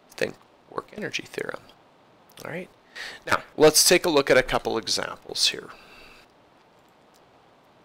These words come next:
Okay, this is on the sheet that you have. All right, so to start with, we have a baseball with a mass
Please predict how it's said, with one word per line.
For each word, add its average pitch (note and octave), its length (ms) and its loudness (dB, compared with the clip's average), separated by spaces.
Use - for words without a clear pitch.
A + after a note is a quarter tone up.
Okay, C#3+ 120 0
this A#2+ 240 -2
is B2 120 0
on A#2+ 140 0
the A2+ 80 -4
sheet - 360 -4
that - 160 -6
you - 180 -10
have. B3 560 4
All D3+ 100 4
right, A#2 140 4
so D3+ 200 6
to D3 160 0
start - 440 6
with, - 200 -8
we A#2+ 80 -2
have C3+ 100 4
a D#3+ 80 2
baseball - 540 0
with F3+ 340 4
a G3+ 140 6
mass A2+ 640 4